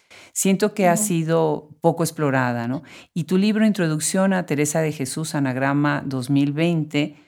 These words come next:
Speaker 1: nos permite entender a esta interlocutora de figuras como San Agustín, eh,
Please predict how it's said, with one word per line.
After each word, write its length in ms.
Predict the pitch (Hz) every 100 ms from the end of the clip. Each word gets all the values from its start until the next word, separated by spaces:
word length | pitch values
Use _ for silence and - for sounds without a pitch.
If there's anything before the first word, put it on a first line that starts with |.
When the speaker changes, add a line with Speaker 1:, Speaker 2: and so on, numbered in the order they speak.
| - -
Speaker 1:
nos 200 | 165 165
permite 760 | 196 185 226 233 208 185 240 _ _ _ _
entender 440 | 185 175 185 196 196
a 40 |
esta 440 | 202 196 175 175 -
interlocutora 1120 | 175 156 151 156 156 156 156 175 170 170 - -
de 120 | 143
figuras 400 | 151 147 156 156
como 340 | 156 143 135 -
San 200 | 147 139
Agustín, 720 | 135 143 - 170 160 170 - - _ _ _ -
eh, 600 | 151 143 139 135 135 -